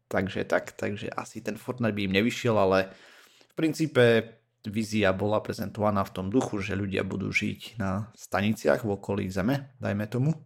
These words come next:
buď na orbite Zeme, alebo v blízkosti, na nejakej podobnej orbitálnej dráhe a na Zemi zostane len ľahký priemysel, hej, a bude tu rekreačný park a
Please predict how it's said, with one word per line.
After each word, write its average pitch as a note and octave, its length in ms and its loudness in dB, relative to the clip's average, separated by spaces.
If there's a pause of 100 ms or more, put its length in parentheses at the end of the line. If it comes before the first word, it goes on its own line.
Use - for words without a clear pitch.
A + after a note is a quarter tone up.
(120)
buď G#2+ 240 0
na F#2+ 160 2
orbite A2 340 0
Zeme, G#2+ 300 -2
alebo - 560 -4 (100)
v A2+ 320 2
blízkosti, A#2+ 800 -2
na G#2+ 80 0
nejakej G#2 400 -4
podobnej G2 720 -4
orbitálnej G2+ 640 -2
dráhe A2 640 0
a G2 140 0 (760)
na G2+ 80 0
Zemi G2+ 320 -2
zostane G#2 400 -6
len F#2+ 480 0 (140)
ľahký - 340 2
priemysel, G2 640 -2
hej, G2+ 220 -2
a - 20 0
bude G#2 240 -6
tu - 80 -12
rekreačný G2 640 -4
park G#2 400 6
a F#2 320 -4